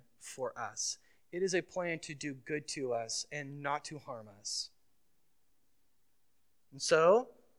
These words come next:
God responds to the disobedience of humans and the arrogance of people wanting to make something great by dispersing humanity across the world, across the earth.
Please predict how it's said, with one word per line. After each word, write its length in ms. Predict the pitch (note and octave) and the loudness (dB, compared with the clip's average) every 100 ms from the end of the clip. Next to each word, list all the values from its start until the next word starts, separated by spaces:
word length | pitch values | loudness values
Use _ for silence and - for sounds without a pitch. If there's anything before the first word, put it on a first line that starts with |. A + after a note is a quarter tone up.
| _ _ _ _ - | _ _ _ _ 4
God 240 | D#3 F#3+ | 10 10
responds 600 | G#3 - - F#3 F3+ F3+ | 8 0 2 4 4 0
to 100 | - | -4
the 80 | D#3+ | -6
disobedience 760 | D3+ E3+ - E3+ D#3+ D#3+ D#3 | -6 -2 0 0 -2 -4 -6
of 80 | C#3+ | -8
humans 460 | - E3 D#3+ D#3+ D3 | -8 -6 -6 -6 -6
and 100 | C#3+ | -8
the 160 | C3+ - | -12 -2
arrogance 1040 | D#3 F#3+ G#3 F#3 D#3+ C3+ C3+ D3 - - - _ - _ | 4 4 6 4 2 -4 -8 -8 -6 -6 -10 _ -20 _
of 140 | D#3 | -10
people 500 | - E3+ E3+ F#3 F#3 F#3 - _ - | -8 -8 -2 -2 -2 -6 -20 _ -14
wanting 200 | - D#3 | -8 -4
to 60 | D3 | -2
make 180 | C#3+ D3 | -4 -2
something 400 | - D3+ E3 D#3 | -2 -4 -6 -2
great 400 | E3 C#3+ C#3+ C#3+ - _ - - - - - - - - - _ - - - - | 2 2 2 -8 -20 _ -20 -20 -20 -20 -20 -20 -20 -20 -20 _ -20 -20 -16 0
by 120 | D3+ | 0
dispersing 800 | C3+ - - - E3 E3+ F3+ D#3 | 2 -4 -2 -2 -2 -2 -6 -8
humanity 500 | D#3+ D3+ C#3 C3+ C#3 | -8 -6 -6 -6 -6
across 480 | C#3 C#3 C3 B2+ | -8 -8 -6 -6
the 100 | - | -6
world, 380 | D3+ D#3+ D3 A2 - - _ _ - _ _ - | -4 0 0 -2 -8 -20 _ _ -20 _ _ -20
across 340 | - C3+ - | -10 -8 -8
the 140 | D#3+ D3 | -8 -4
earth. 240 | A#2+ A2 | -4 -6